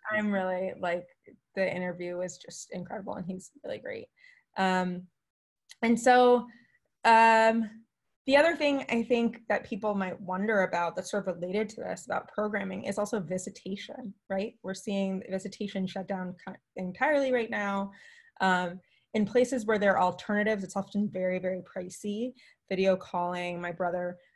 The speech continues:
um, was incarcerated, and when he was, when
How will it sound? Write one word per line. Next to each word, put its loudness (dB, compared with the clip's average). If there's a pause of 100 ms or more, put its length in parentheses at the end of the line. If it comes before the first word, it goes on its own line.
(360)
um, 2 (240)
was 0
incarcerated, 0
and 0
when -2
he -4 (120)
was, -6
when -4